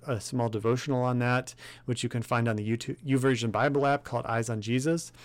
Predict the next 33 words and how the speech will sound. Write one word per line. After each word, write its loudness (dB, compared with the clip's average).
And 2
I'm 6
gonna 6
ask 2
my 2
guests 4
specifically, 2
uh, 4
what 2
they 2
do 2
every 0
day 2
to -2
keep -6
their -4
eyes -4
on -6
Jesus. -10
Very 6
simple, 2
but -4
I'm 2
looking 0
for -6
practical -2
steps -2
that -2
can -4
help -2
you 4
and 0
me 2